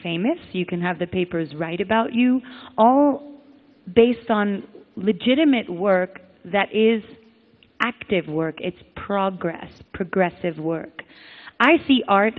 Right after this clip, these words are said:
as a form of activism. I see film as a form of activism. It has the capacity to change nations, to move nations, to, to act, to change, to become different, to, to unite a people. Like you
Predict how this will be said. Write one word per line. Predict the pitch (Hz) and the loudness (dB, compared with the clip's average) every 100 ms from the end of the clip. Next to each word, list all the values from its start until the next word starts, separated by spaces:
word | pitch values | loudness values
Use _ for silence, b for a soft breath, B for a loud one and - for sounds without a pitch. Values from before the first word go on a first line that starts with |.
| - | -2
as | 190 | 0
a | 190 | 0
form | - 185 175 | 0 0 0
of | 170 | 0
activism. | 170 151 - 156 151 160 151 151 - B B B | -2 -4 -10 -8 -8 -8 -10 -12 -18 B B B
I | 180 180 | -2 0
see | 208 196 - | -4 -2 2
film | 220 214 208 | 4 4 2
as | 180 | -2
a | 180 | -4
form | - 170 165 | -4 -4 -4
of | 160 | -4
activism. | 160 147 170 160 147 160 156 151 B B B 202 | -4 -6 -8 -6 -6 -6 -8 -12 B B B -4
It | 196 | -2
has | 196 190 196 | 0 -2 -4
the | |
capacity | 190 208 - 196 - 196 190 | -4 -6 -4 -6 -6 -6 -6
to | - 185 - | -6 -8 -6
change | 208 196 190 190 185 - b b _ _ _ _ _ | -4 -2 0 -2 -4 -10 b b _ _ _ _ _
nations, | 180 185 202 - - 165 165 160 - | 0 2 0 -2 -8 -8 -10 -14 -10
to | - | -6
move | 202 233 285 208 | 2 6 6 4
nations, | 175 160 - 165 156 156 156 B B B - | -2 -4 -6 -6 -6 -8 -10 B B B -8
to, | - 175 170 165 165 - - _ _ - | -2 0 0 -4 -8 -12 -18 _ _ -6
to | - | -2
act, | 277 359 - - - - _ - | -2 -4 -6 -10 -20 -20 _ -6
to | - 220 | -2 -2
change, | - 285 349 240 170 - | 0 2 2 0 -2 -6
to | 190 | -8
become | 190 208 214 208 | -6 -2 -2 2
different, | 240 - 196 170 - - | 0 0 -4 -4 -8 -6
to, | 185 175 | -4 -4
to | 175 - | -6 -8
unite | 190 190 196 196 196 | -6 -4 -2 -2 -4
a | 185 | -8
people. | 185 170 170 160 | -8 -6 -4 -2
Like | 165 | -2
you | 175 | -4